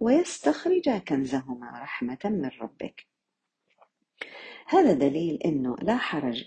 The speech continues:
في أن يترك الشخص لأبنائه ما يعولهم طالما دفع زكاته، ما في مشكلة.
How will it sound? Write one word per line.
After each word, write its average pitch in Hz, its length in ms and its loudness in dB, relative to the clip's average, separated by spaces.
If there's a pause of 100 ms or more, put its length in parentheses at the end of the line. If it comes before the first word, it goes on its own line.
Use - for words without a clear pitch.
في - 180 2
أن 135 120 0
يترك 147 440 -4
الشخص - 440 -2
لأبنائه 135 720 -2 (560)
ما 147 160 4
يعولهم 107 540 -2 (960)
طالما 156 360 2
دفع 170 300 -4
زكاته، - 540 -12 (380)
ما 185 60 -4
في 185 140 -8
مشكلة. - 400 -6